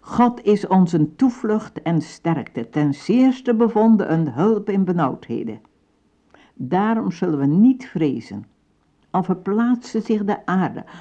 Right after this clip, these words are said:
al wankelde de berg in het hart van de zee. In Lucas eenentwintig, vers zesentwintig staat als een van de tekenen der tijden:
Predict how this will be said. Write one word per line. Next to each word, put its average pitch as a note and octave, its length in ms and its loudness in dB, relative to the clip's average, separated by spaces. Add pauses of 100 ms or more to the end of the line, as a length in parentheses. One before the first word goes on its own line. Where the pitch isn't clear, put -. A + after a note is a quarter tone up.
(120)
al D3 260 -2
wankelde A3+ 560 0
de E3 120 -2
berg G#3 420 -4
in F#3 160 0
het D3+ 160 -4
hart - 280 -8
van G#3+ 200 -2
de G3+ 100 0
zee. B2+ 420 -6 (1900)
In F3 220 2
Lucas D#3 460 -2
eenentwintig, F3 640 0
vers D#3 240 -8
zesentwintig E3+ 1040 -6 (600)
staat E3+ 380 -4
als D3 260 -6 (140)
een A3+ 340 2
van A3+ 120 0
de G3 220 -2
tekenen F#3+ 460 0
der D#3+ 220 -4
tijden: D3+ 540 -6